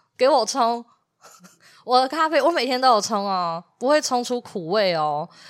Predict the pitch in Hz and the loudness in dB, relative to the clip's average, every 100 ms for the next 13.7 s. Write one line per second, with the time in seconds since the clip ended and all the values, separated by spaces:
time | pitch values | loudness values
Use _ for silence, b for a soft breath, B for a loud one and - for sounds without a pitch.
0 | B B _ 233 285 330 269 233 226 247 | B B _ -8 -6 0 2 2 2 2
1 | 240 240 - 185 175 208 208 175 196 196 | 0 -2 -6 -4 -4 0 -2 -2 -4 -6
2 | 185 175 170 165 - 151 120 - 95 139 | -8 -8 -8 -8 -10 -10 -12 -14 -18 -18
3 | 135 b b 277 233 220 220 214 214 185 | -20 b b -8 -6 -4 -4 -2 -6 -8
4 | 156 185 - 127 147 202 185 196 185 175 | -10 -14 -16 -14 -10 -6 -6 -6 -10 -12
5 | 160 B B 381 453 427 254 233 339 269 | -16 B B 2 2 2 -2 -2 0 0
6 | 226 302 330 233 311 330 302 247 349 320 | -2 -2 0 0 2 2 0 0 -4 -2
7 | 320 302 302 294 285 330 277 226 202 277 | -2 -2 -4 -4 -4 -4 -4 -6 -8 -6
8 | 226 196 202 - 220 220 220 _ _ _ | -4 -4 -4 -4 -2 -2 -4 _ _ _
9 | _ _ _ _ _ _ B B - 170 | _ _ _ _ _ _ B B -10 -2
10 | 214 233 214 165 147 156 160 - 156 226 | -2 0 -2 -2 -6 -6 -8 -10 -10 -10
11 | 214 226 208 196 b b b b _ - | -6 -4 -4 -6 b b b b _ -16
12 | - 160 175 208 202 202 196 170 190 185 | -14 -12 -10 -8 -6 -4 -6 -8 -4 -2
13 | 156 160 175 196 170 143 196 | -4 -6 -8 -8 -10 -12 -14